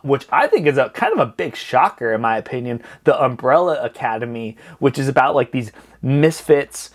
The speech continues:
who were adopted and, and become superheroes. And it's a very dark superhero story, but I, I really enjoyed it. I think I'm excited for season two. I'm trying to think, like,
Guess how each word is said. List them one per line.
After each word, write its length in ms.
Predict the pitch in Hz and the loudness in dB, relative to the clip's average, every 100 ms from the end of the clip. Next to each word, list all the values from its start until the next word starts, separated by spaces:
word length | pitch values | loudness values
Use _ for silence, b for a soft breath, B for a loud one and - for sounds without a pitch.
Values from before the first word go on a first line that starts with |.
| b - | b 2
who 280 | 156 139 | 4 4
were 200 | 135 135 127 | 4 4 4
adopted 680 | 117 123 139 - 147 135 | 2 0 0 -2 -2 -2
and, 220 | 123 120 - | -4 -8 -10
and 160 | 135 | -6
become 300 | 135 - 139 | -6 -6 -8
superheroes. 840 | 127 147 127 113 127 117 117 117 - B B - | -6 -4 -2 -2 2 2 4 0 -4 B B -2
And 320 | 127 127 127 | 0 0 -4
it's 160 | 135 | -4
a 20 | 147 | 0
very 220 | 208 120 - | 0 0 2
dark 360 | 135 139 - - | 0 0 -8 -18
superhero 560 | - 165 151 131 156 139 | -4 -2 0 4 4 2
story, 380 | - 143 143 | 2 4 4
but 140 | 131 127 | 2 0
I, 200 | 147 - | -2 0
I 100 | 131 | 2
really 300 | 165 208 113 | 2 0 -4
enjoyed 320 | 104 110 107 113 | -6 -8 -6 -4
it. 60 | |
I 80 | 117 | -4
think 240 | 135 113 b b b b - | -6 -10 b b b b -4
I'm 100 | 127 | -4
excited 400 | 120 139 139 123 | 0 0 0 -4
for 160 | - 131 | -4 -6
season 380 | - 135 120 | -4 -6 -6
two. 500 | 110 - 156 120 107 - _ _ _ _ _ _ _ | -2 4 4 4 -4 -10 _ _ _ _ _ _ _
I'm 80 | - | -4
trying 200 | 123 160 | 2 2
to 60 | 131 | 2
think, 200 | 147 131 | 0 2
like, 180 | 107 | -2